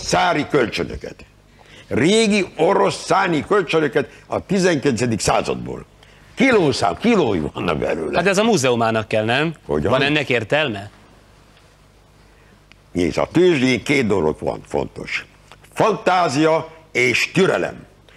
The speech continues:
Speaker 1: Fantázia, hogy olyan dolgokra gondoljon, amire más nem gondol.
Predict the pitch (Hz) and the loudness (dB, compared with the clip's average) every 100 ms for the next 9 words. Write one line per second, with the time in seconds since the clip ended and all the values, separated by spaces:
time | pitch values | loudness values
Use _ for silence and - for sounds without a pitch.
0 | - - - - 190 208 196 175 165 147 | -20 -20 -10 0 2 2 2 0 0 0
1 | 143 175 208 170 151 190 170 143 143 175 | 0 2 2 2 2 2 2 2 2 0
2 | 170 165 151 143 131 131 135 127 104 78 | 0 2 2 2 0 0 0 0 -2 -4
3 | 58 62 - | -8 -14 -16